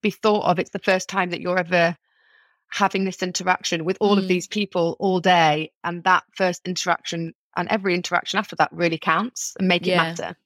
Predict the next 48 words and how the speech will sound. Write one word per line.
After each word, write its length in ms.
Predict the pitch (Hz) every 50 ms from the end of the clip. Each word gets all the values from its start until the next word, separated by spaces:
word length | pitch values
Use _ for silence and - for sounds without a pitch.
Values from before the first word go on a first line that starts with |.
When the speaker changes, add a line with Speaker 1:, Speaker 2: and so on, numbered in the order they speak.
| _ _ _ _ _ _ _ _ _ _ _ _ _ - - - - - - - - -
Speaker 2:
We 280 | 214 233 254 254 240 -
are 120 | - 208 208
just 280 | 208 - 247 254 -
gonna 160 | - 202 202
jump 260 | 196 180 160 151 131 -
to 160 | - - 151
a 40 | 151
quick 400 | - _ - - - - - _ -
ad 160 | 143 147 - -
break, 280 | - 135 117 - - -
but 160 | - - -
we 80 | 143 139
will 80 | 139 147
be 180 | 147 143 147
right 320 | 139 147 165 185 196 - -
back 340 | - - - - - - _ -
with 160 | - 156 151
Laura 240 | 143 143 139 139 139
Jackson. 480 | - - - - - - - - - - _ _ _ -
And 340 | 240 254 262 247 262 262 254 -
we're 280 | - 196 208 196 190 185
back 360 | - 151 147 - - - -
with 160 | 170 170 165
Laura 280 | 165 165 175 170 170 170
Jackson, 440 | 165 165 156 - - - 165 160 160
who 120 | 160 170
is 160 | 156 - -
sharing 320 | - - 170 165 160 160 156
her 140 | 165 165 160
life 320 | 175 190 202 208 208 208 -
advice 360 | 185 - 175 170 170 165 -
with 120 | 180 165
us 240 | 165 160 160 - - - -
on 120 | 170 165
the 60 | 156
Grazia 480 | - - 110 - - - - - 160 156
Life 240 | - - 143 - -
Advice 240 | - - - - -
podcast 460 | - - 294 - - 262 190 185 - -
today. 300 | 180 165 160 135 - -
So 320 | - - - 208 196 190
we 160 | 160 196 185
are 120 | - - -
on 140 | - 226 220 220
to 80 | -
her 120 | - 170 165
fourth 580 | - - - - 196 185 175 170 165 - _ _ - _ _ _
piece 320 | - - 151 135 - -